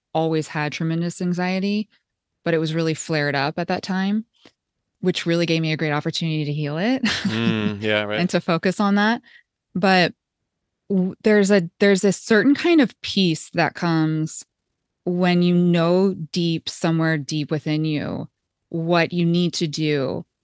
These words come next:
Speaker 1: to save yourself, and then you follow through. And in fact, I, someone actually posed a question to me at that time, which was, "What would you be willing to lose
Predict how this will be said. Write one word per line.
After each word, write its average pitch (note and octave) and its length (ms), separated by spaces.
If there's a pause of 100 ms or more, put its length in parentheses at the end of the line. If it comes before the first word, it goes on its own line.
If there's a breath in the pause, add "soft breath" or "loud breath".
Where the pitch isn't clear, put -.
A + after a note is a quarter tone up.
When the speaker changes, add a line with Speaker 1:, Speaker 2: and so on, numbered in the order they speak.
(340)
Speaker 1:
to - 200
save D#3 400
yourself, D#3 880 (640)
and E3+ 180
then E3+ 140
you E3 140
follow D#3 440
through. - 460 (360 loud breath)
And G3 120
in F#3+ 80
fact, G#3 540 (480)
I, G3 200
someone B3 320
actually G3+ 380 (280)
posed G#3 600
a F3 60
question F#3+ 440
to E3 140
me D#3+ 100
at D3+ 80
that D3+ 180
time, D#3+ 360
which D3+ 160
was, D3+ 240 (1000)
"What F#3+ 280
would A3 140
you G#3+ 120
be F#3 160
willing E3 320
to D#3 160
lose D3+ 760